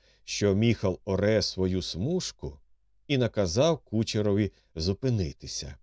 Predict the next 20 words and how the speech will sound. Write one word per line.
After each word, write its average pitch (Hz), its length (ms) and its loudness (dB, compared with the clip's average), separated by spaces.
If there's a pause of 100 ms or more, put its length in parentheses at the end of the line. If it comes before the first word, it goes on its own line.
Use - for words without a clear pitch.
(1040)
Виліз 170 420 0 (140)
із 95 240 -2
брички 165 720 0 (380)
і - 80 -4
йде 87 420 0
полем. 64 440 -6 (720)
А 92 120 -4
Міхал, 107 500 -2 (260)
угледівши 98 720 2
графа, 127 640 -2 (300)
мерщій 151 580 2
звернув 107 720 0 (200)
на 90 200 0
дальній 127 560 0
кінець 90 720 -2
поля. 69 440 -6 (960)
Зупинив 101 640 0
сивок 131 500 0 (280)
і - 80 -4
почав 110 580 2